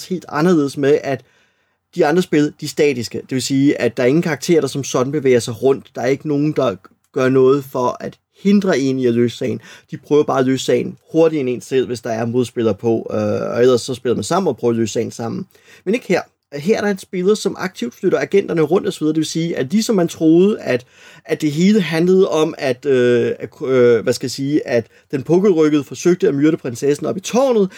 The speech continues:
så viser det sig i virkeligheden, at, at det ikke er op i tårnet, det finder sted.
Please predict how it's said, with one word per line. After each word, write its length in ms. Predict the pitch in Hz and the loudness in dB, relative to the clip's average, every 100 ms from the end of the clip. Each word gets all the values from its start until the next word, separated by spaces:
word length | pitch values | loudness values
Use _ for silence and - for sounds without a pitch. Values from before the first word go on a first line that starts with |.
| - | -18
så 180 | - 196 165 | -8 -8 -2
viser 340 | 233 220 175 | -2 0 0
det 120 | 170 151 | 0 0
sig 120 | 160 | 0
i 40 | |
virkeligheden, 720 | 156 208 185 160 165 147 131 - | 2 0 0 2 2 2 -2 -6
at, 500 | 131 127 123 117 - - | -4 0 0 0 -4 -10
at 220 | 131 - | -12 -4
det 240 | 151 135 - - - | -2 -2 -8 -20 -2
ikke 220 | 196 208 | 0 2
er 40 | - | 2
op 140 | 143 | -2
i 40 | |
tårnet, 440 | 131 - 285 254 151 | -4 -4 -2 0 -2
det 80 | 139 | -2
finder 180 | 143 | -6
sted. 180 | 131 135 | -2 -4